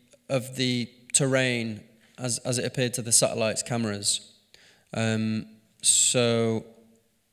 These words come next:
uh, yeah, this is a nato storage annex. So I was able to, um, find all of these locations in, uh, in Holland. I'll give you a live demonstration, actually. So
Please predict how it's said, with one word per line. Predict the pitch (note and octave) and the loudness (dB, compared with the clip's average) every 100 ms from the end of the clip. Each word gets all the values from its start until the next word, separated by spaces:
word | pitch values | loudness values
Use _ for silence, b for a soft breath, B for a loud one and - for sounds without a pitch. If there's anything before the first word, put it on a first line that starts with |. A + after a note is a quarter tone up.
| _ _ _ _ - | _ _ _ _ -10
uh, | D#2+ D2 B1 B1 - _ _ _ _ _ | -8 -8 -10 -14 -18 _ _ _ _ _
yeah, | B2+ C3 | 6 6
this | C3+ - | 8 4
is | C3 | 4
a | |
nato | C#3 C#3+ C#3+ | 4 6 4
storage | C3 - C#3 C3+ | 2 2 2 2
annex. | C3+ C3 A#2+ - - B B B | 2 0 0 -2 -4 B B B
So | - | 2
I | |
was | E3 E3 | 4 8
able | G3 F3+ E3 | 6 4 0
to, | - D3+ C#3+ C3+ | 2 2 2 2
um, | C3+ C3+ C3 C#3 B | 0 0 -4 -8 B
find | - E3 D#3 | 2 4 4
all | D3+ F#3+ G3+ | 4 6 8
of | F3 | 6
these | C3 C#3 A#2+ | 2 0 0
locations | C3 B2+ C3 B2 B2+ A#2 A2 | -2 0 0 0 -4 -6 -6
in, | A#2 A2+ A2 | -4 -4 -4
uh, | G#2+ G#2 G2+ - | -6 -8 -10 -14
in | - B2+ A#2+ A#2 - | -8 -6 -6 -10 -6
Holland. | B2+ B2 G#2 A2+ - b b b b b | 0 0 0 -6 -8 b b b b b
I'll | - | -2
give | C3 D3+ | 2 4
you | |
a | C3 | 6
live | B2+ B2+ A#2 | 8 6 2
demonstration, | A#2+ A2 - A#2+ A#2 G#2 | 0 0 0 0 0 -4
actually. | G2 - - F#2+ G2 - _ _ _ - | -6 -8 -8 -8 -8 -16 _ _ _ -2
So | - A2+ A2 A2 G#2+ | 0 2 0 0 -4